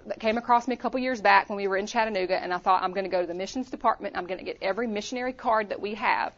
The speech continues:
of missionaries we partner with or support. I'm gonna put 'em on a book ring. I'm gonna get seven copies, 'cause there were seven of us, and I'm gonna pass 'em out to the ladies, and when they do their quiet time, I want them to flip through a missionary a day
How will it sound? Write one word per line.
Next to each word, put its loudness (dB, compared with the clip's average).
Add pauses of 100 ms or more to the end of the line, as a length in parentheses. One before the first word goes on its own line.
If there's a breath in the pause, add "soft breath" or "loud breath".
(100)
of -6
missionaries -4
we 0
partner 2
with -8
or -4
support. -2 (540 soft breath)
I'm -10
gonna -6
put 0
'em 2
on 2
a 2
book 2
ring. -2 (680)
I'm -8
gonna -4
get 0
seven 0
copies, 0
'cause -18
there -4
were -8
seven 0
of -6
us, -10
and -10
I'm -8
gonna -6
pass 2
'em -2
out 0
to -6
the -2
ladies, 2
and -6
when -6
they -2
do -2
their -4
quiet -8
time, -8 (300 loud breath)
I 0
want -4
them -6
to -4
flip 0
through 0
a -2
missionary -4
a -2
day 0